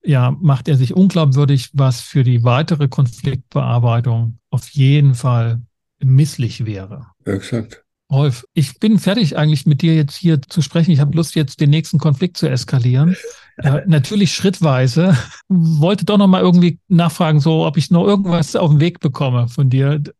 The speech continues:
Speaker 1: wenn ich das
Speaker 2: Ja,
Speaker 1: jetzt
Speaker 2: ja.
Speaker 1: machen will.
Speaker 2: Ein Aspekt vielleicht noch mal wichtig, den festzuhalten, ne?
Speaker 1: Mhm.
Speaker 2: Also wenn man eskaliert,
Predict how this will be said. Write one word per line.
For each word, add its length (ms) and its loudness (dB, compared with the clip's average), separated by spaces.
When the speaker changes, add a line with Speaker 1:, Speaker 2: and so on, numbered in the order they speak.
Speaker 1:
wenn 200 0
ich 100 0
das 180 2
Speaker 2:
Ja, 60 4
Speaker 1:
jetzt 120 4
Speaker 2:
ja. 40 0
Speaker 1:
machen 320 0
will. 260 -2
Speaker 2:
Ein 160 0
Aspekt 380 -2
vielleicht 220 -2
noch 60 0
mal 140 -2
wichtig, 260 -6
den 120 -8
festzuhalten, 720 -8
ne? 80 -8
Speaker 1:
Mhm. 240 0
Speaker 2:
Also 340 -8
wenn 80 -2
man 120 -2
eskaliert, 600 -6